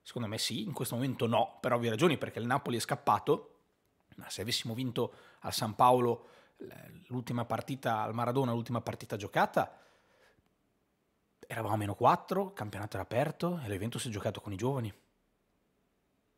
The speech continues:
Cioè, quindi è, è quella partita lì che ti fa dire che si può vincere con i giovani e senza i giovani, no? È quella partita lì che ti fa dire che oggi non puoi vincere perché non l'hai vinta. E in quella partita lì è mancato anche l'apporto di Fagioli.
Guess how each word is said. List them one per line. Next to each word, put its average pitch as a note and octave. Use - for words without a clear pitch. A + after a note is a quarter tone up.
Cioè, -
quindi C3+
è, B2
è -
quella C3+
partita C3
lì D3+
che -
ti -
fa C#3+
dire C3+
che C3
si -
può -
vincere B2+
con B2+
i -
giovani C3
e -
senza B2
i A#2+
giovani, A#2+
no? A#2+
È A2+
quella A2
partita B2
lì F#3
che -
ti B2+
fa B2
dire C3
che D3+
oggi E3+
non B2
puoi B2+
vincere F3+
perché -
non A#2+
l'hai A2+
vinta. C#3
E -
in G#2+
quella A#2
partita C3
lì D3+
è -
mancato A#2
anche A#2
l'apporto C3+
di A#2
Fagioli. C3